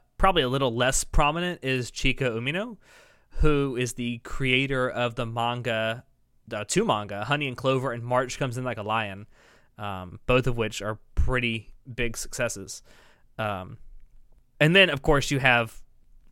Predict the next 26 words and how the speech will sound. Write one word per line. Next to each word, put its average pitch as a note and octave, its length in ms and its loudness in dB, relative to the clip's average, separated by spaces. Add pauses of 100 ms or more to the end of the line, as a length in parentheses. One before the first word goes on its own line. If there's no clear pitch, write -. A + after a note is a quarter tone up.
probably D3 240 6
one C#3+ 160 4
of C3 60 0
the B2+ 60 -4
most C3 300 -2
notorious, A#2 840 0 (480)
uh, F#2 400 -4 (500)
doujinshi B2+ 600 -2
groups, - 580 -2
or G#2+ 280 -6
what A#2 180 -8
they're B2+ 60 -6
called, G#2+ 200 -6
circles, G#2 720 -4 (420)
in, A2 440 -4 (680)
uh, F2 440 -6 (160)
or, A2 320 -4
well, G#2+ 200 -4
back A#2 280 2
in A2+ 100 -4
the G#2 220 -6
eighties A2 400 -2
and G2+ 100 -10
nineties A2+ 400 0
was G2+ 100 -8
Clamp, A#2 520 2